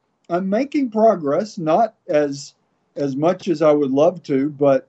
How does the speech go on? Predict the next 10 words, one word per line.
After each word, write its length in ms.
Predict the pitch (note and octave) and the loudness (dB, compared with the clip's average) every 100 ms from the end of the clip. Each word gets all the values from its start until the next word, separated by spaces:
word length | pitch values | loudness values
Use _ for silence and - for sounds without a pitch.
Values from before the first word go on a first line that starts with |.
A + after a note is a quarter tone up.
| - | -4
I'm 180 | C#3 C#3 | -4 0
no 160 | E3 | 0
saint, 580 | G3+ - D3 F#3 A#3 - _ _ _ _ | 0 -2 -2 -2 -4 -16 _ _ _ _
but 160 | C#3 D3+ | 0 4
I 220 | D#3 E3 | 4 4
am 180 | G#3+ A3 | 0 -2
making 380 | F#3 G#3+ A3 E3+ | -2 -2 -4 -6
progress 680 | D#3 D#3 D#3+ B2+ A#2 A#2 - | 0 0 0 -4 -4 -8 -4
and 200 | D#3 D#3+ | -2 4
recognizing, 840 | B3 D4 D4+ B3 G3 F3+ G3+ F#3 | 2 2 -2 0 0 0 -4 -10